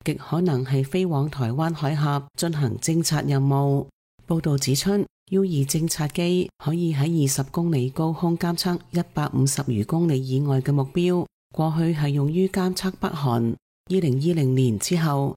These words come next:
亦積極用於牽制中共。二零二零年，中共國防部就曾經抗議美軍U二闖入共軍正進行實彈演習嘅北部戰區禁飛區。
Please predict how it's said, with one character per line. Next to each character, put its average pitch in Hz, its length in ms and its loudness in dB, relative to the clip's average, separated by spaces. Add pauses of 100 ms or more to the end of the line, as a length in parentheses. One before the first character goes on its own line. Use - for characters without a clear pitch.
(120)
亦 147 80 0
積 185 200 -2
極 - 220 -4
用 143 180 2
於 180 180 2
牽 170 300 0
制 147 240 0
中 165 180 0
共。 139 360 0 (400)
二 180 100 2
零 147 160 -2
二 165 180 0
零 139 220 2
年， 135 320 2 (180)
中 196 160 0
共 147 220 -2
國 165 220 -2
防 120 240 -4
部 143 360 -2
就 151 140 0
曾 120 240 -2
經 165 180 2
抗 151 260 0
議 139 200 2
美 139 160 2
軍 175 280 0
U 185 140 2
二 147 420 2 (140)
闖 143 240 0
入 170 160 2
共 139 220 0
軍 180 240 0
正 160 180 -4
進 160 220 -2
行 131 200 0
實 135 280 -2
彈 139 220 0
演 147 180 0
習 143 200 -2
嘅 143 180 0
北 143 140 -4 (100)
部 131 160 0
戰 143 220 0
區 165 260 0
禁 139 260 0
飛 165 200 -2
區。 175 420 2